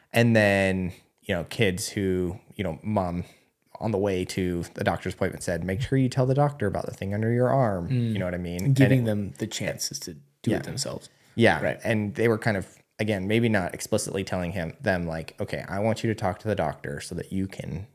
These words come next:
Speaker 1: be comfortable with doctors, so that you can go to med school
Speaker 2: Mm,
Speaker 1: and everything."
Speaker 2: right.
Speaker 1: You know what I mean? Like, it, they didn't lay out the whole thing to them, but they did have a plan for those kids. You know what I
Speaker 2: Right.
Speaker 1: mean? Like, they were intentionally teaching them how to do these things to get them to that eventual goal.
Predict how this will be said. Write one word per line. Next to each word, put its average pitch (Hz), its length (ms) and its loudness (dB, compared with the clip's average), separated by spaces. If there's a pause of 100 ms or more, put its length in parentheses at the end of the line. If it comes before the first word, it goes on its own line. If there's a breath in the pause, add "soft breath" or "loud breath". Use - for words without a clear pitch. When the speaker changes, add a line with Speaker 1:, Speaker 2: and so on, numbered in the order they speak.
(240)
Speaker 1:
be 107 120 -2
comfortable 135 380 0
with 110 100 2
doctors, 98 480 2
so - 80 -14
that - 80 -14
you 95 160 -6
can 85 540 -4 (140)
go 95 140 2
to 92 60 0
med 92 240 0
school - 320 0 (160)
Speaker 2:
Mm, 117 80 2
Speaker 1:
and 95 100 0
everything." 87 360 -2
Speaker 2:
right. - 60 -10
Speaker 1:
You 120 60 0
know 113 80 6
what 98 80 6
I 95 40 0
mean? 98 160 -2
Like, 101 120 -2
it, 117 160 0
they 120 80 6
didn't 110 220 4
lay 104 160 4
out 90 180 0
the 85 80 -2
whole 87 160 -4
thing 151 240 4
to 127 60 4
them, 101 260 2 (360 loud breath)
but 110 100 2
they 131 80 10
did 165 160 4
have 92 100 2
a 78 60 -6
plan 101 420 -2
for 80 120 -8
those 67 200 -10
kids. - 380 -12
You 98 80 -4
know 90 60 -4
what 87 80 0
I - 20 2
Speaker 2:
Right. 90 80 -2
Speaker 1:
mean? 85 100 -6
Like, 80 220 -10
they 101 100 2
were 104 200 4
intentionally 85 1160 -6 (320)
teaching 104 440 2
them 76 240 -6
how 87 320 -2
to 87 180 -8
do 87 160 -2
these 78 200 -8
things 82 280 -6
to 92 100 -8
get - 300 -8
them 82 140 -10
to - 120 -14
that 73 160 -6
eventual 67 460 -8
goal. 65 420 -8